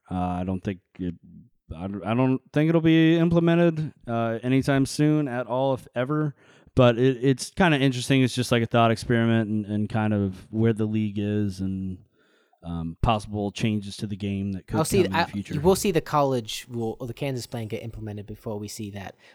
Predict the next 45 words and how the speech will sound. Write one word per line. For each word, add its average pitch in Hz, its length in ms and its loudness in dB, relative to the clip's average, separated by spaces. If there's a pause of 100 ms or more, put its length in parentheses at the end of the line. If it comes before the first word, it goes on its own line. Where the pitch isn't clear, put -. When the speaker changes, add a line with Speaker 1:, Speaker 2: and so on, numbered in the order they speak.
(140)
Speaker 2:
beautiful, 156 800 4 (320)
uh, 113 240 -2
fourth 156 360 2
and 123 140 -2
ten 135 320 0
for 120 160 -2
a 110 60 -4
kickoff 113 440 -6
idea 104 560 -6
<laughs> - 60 -20
show - 320 -2 (100)
up. - 260 0 (960)
Speaker 1:
Uh, 120 180 2
fourth 180 320 4
and, 143 380 6
fourth 160 260 4
and 123 140 0
twenty. 127 400 -4 (440)
Speaker 2:
I 196 140 6
love, 214 380 6
that's 190 140 0
Speaker 1:
Yeah, 147 120 4
Speaker 2:
right. 104 80 -2
Speaker 1:
fourth 147 260 4
and 131 120 4
twenty. 131 320 0
That 107 160 -6
way 113 100 -2
you 117 60 -2
gotta 123 120 2
Speaker 2:
I 170 40 4
Speaker 1:
keep 170 80 4
Speaker 2:
love, 175 160 4
Speaker 1:
them 107 100 -4
Speaker 2:
I - 20 -4
Speaker 1:
back, 160 140 2
Speaker 2:
love 127 260 -2
Speaker 1:
back. 95 260 -12
Speaker 2:
that. 120 80 -12
I 139 60 0
would 143 140 -4
love 123 200 -2
to 113 80 -10
see 101 180 -12
that. 92 240 -16